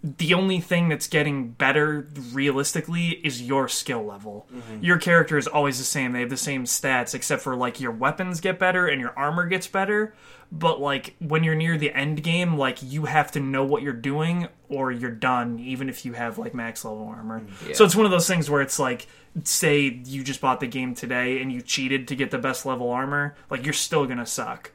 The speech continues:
Speaker 2: Mm-hmm.
Speaker 1: You have to, like, learn. And that's one of the things I really like about Monster Hunter is, like, learning those patterns and, like, the monsters.
Speaker 3: Yeah.
Speaker 1: That's why I'm really excited for the new one, Monster Hunter Cross,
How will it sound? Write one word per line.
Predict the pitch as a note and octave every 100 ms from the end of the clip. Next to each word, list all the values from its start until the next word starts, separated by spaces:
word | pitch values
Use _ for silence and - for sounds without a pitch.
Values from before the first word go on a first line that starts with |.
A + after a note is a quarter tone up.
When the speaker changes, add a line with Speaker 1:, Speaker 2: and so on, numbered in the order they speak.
| -
Speaker 2:
Mm-hmm. | B2 A2 G#2+
Speaker 1:
You | D3+ D3+
have | C#3
to, | D3+
like, | C#3 C3+
learn. | A#2+ A#2+ A#2+ A2+ A2
And | C3
that's | D3 D3
one | F3+
of | D#3+
the |
things | D3 D#3+ C#3
I |
really | C3+ C#3
like | C3 C3
about | B2+ B2+
Monster | B2 B2 - A#2+
Hunter | A#2+ A#2+
is, | A#2
like, | A#2+ A2
learning | A2 A#2+ C3 C#3+ D#3 D#3+ D#3+ _ - _
those | - C3+ C#3 B2+
patterns | - C3 C3 D3 D3+
and, | C#3
like, | A#2+ A#2
the |
monsters. | A#2+ B2 C3+ - E3+ F3+ F3 -
Speaker 3:
Yeah. | B2 G#2
Speaker 1:
That's | - E3
why | F#3+
I'm | F3
really | E3 E3
excited | D3+ - D3 C3+
for | -
the | B2
new | A#2+ B2+
one, | A#2+ A2+
Monster | A#2+ A#2 C3
Hunter | B2+
Cross, | A2+ C3 B2+ C#3 C#3+ -